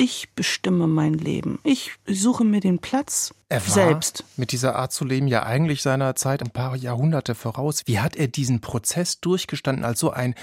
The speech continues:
Speaker 2: stolzer, freidenkender Mensch, konfrontiert mit offenkundig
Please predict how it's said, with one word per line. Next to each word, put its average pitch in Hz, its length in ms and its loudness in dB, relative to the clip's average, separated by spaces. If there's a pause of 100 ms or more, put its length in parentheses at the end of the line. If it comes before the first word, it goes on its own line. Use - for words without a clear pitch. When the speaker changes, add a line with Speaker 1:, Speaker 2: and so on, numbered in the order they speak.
(180)
Speaker 2:
stolzer, 147 680 0
freidenkender 143 840 -2
Mensch, 135 360 0
konfrontiert 147 840 -2
mit - 280 -2
offenkundig 147 760 -4